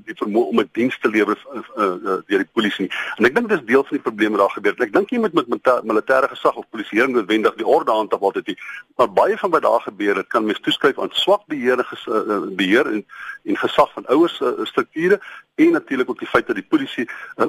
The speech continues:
'n relatiewe onbeper-, 'n relatiewe beperkte teenwoordigheid gehad het, vir minstens 'n deel van die konflik. Ek het drie dorpsry, dit lyk verskriklik. Daar's omtrent niks heel nie. Ek dink die O K en 'n paar garages aan die buitekant van die dorp staan. En die feit bestaan is, dit is vir my 'n manifestasie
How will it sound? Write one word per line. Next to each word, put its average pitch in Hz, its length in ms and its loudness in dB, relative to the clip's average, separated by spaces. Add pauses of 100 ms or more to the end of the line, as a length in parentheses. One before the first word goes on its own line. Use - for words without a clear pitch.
'n 131 60 2
relatiewe 170 400 2
onbeper-, 147 440 0
'n 107 260 0
relatiewe 147 460 0
beperkte 156 460 0
teenwoordigheid 107 560 0
gehad 101 200 2
het, 110 100 -6
vir 113 100 -6
minstens 175 320 2
'n 127 100 -4
deel 101 180 2
van - 120 -4
die 101 100 -2
konflik. 101 340 0
Ek 156 60 0
het 175 100 2
drie 190 140 -2
dorpsry, 147 360 0
dit 113 140 -2
lyk 147 180 2
verskriklik. 113 500 -4
Daar's 117 220 2
omtrent 165 280 -4
niks - 220 -2
heel 110 180 2
nie. 107 100 0
Ek 87 60 -8
dink 139 160 -2
die 127 100 -2
O 139 140 4
K - 80 -12
en 127 140 2
'n - 100 -6
paar 120 200 2
garages 101 440 0 (320)
aan 117 80 0
die 107 80 4
buitekant 98 380 0
van 113 80 0
die 101 100 0
dorp 95 200 2
staan. 87 280 0 (540)
En 127 240 2
die 113 120 -4
feit 220 200 4
bestaan 107 420 0
is, - 180 -8 (120)
dit - 160 0
is - 260 -2
vir - 320 -8
my 120 100 4 (100)
'n 110 100 -4
manifestasie 156 880 0